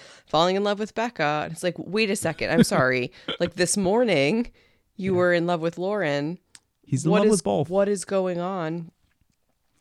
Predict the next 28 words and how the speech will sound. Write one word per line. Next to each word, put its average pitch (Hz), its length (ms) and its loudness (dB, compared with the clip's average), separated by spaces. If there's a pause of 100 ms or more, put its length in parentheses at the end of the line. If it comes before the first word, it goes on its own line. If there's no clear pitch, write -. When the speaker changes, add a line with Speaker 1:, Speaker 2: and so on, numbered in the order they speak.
(120)
Speaker 1:
Yeah, 202 100 -8
but 190 100 -8
he 180 80 -2
doesn't 175 300 -4
seem 180 220 -6
conflicted 180 600 -8
about 175 320 -2
it 127 120 0
at 139 120 0
Speaker 2:
No. - 40 -2
Speaker 1:
all. 131 280 0
Like, 151 180 -6
it 170 80 -8
doesn't 185 320 -2
seem 214 180 -2
like 190 180 -4
it's 180 140 -8
a 156 60 -4
problem, 165 680 -6
Speaker 2:
Yeah. - 140 -6
Speaker 1:
which 165 140 -8
is 196 160 -8
just 170 240 -10 (920)
bonkers. 160 800 -4
Speaker 2:
Right. - 240 -14 (500)
Speaker 1:
So 208 480 2 (1080)
she 214 300 -6
asks 190 520 -6